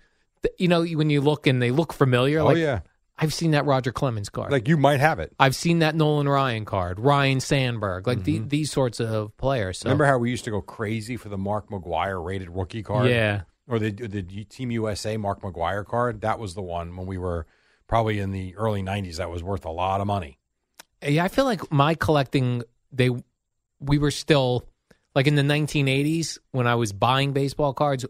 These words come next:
Speaker 1: we were still thinking of things from the fifties.
Speaker 2: Sure.
Speaker 1: You know, and, like, those, those were the, the
Speaker 2: The
Speaker 1: cards.
Speaker 2: Mickey Mantle rookie card
Speaker 1: Yeah.
Speaker 2: worth seven thousand dollars.
Speaker 1: Yeah,
Speaker 2: Yeah, I
Speaker 1: things
Speaker 2: know.
Speaker 1: like that.
Speaker 2: Which is now worth, I think, fifty thousand dollars.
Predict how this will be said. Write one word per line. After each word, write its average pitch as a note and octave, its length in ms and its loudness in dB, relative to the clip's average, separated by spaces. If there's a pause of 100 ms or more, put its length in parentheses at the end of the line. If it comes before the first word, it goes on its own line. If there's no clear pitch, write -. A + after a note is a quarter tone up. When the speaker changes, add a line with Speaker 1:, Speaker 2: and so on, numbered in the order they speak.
Speaker 1:
we D3 180 0
were D3 140 2
still C3 220 0
thinking B2+ 400 -4
of A2 80 -2
things B2 280 -4
from A#2 140 -6
the G2+ 80 -4
fifties. - 640 -4 (140)
Speaker 2:
Sure. - 280 2 (320)
Speaker 1:
You B2 80 2
know, G#2 220 4
and, G#2 80 0
like, G2+ 220 -2
those, G#2 480 -2 (100)
those A#2+ 380 0
were A2 100 0
the, F#2+ 300 -2 (260)
the - 80 -2
Speaker 2:
The C3+ 80 4
Speaker 1:
cards. A#2+ 180 4
Speaker 2:
Mickey C3 280 0
Mantle C3 340 2
rookie C3 380 0
card G#2 260 2
Speaker 1:
Yeah. A#2+ 280 4
Speaker 2:
worth G#2+ 100 0
seven B2+ 320 0
thousand C3 560 0
dollars. A2+ 400 0
Speaker 1:
Yeah, F#3+ 440 0
Speaker 2:
Yeah, G#2+ 60 -2
I A#2 40 -4
Speaker 1:
things D3+ 200 0
Speaker 2:
know. E3+ 60 0
Speaker 1:
like D#3+ 140 -2
that. D3+ 400 0
Speaker 2:
Which - 180 -6
is G2+ 100 -8
now A2 160 -4
worth, G#2+ 180 -2
I G#2+ 120 -2
think, G#2+ 180 -8
fifty - 380 -8
thousand E2 460 -6
dollars. D2+ 420 -6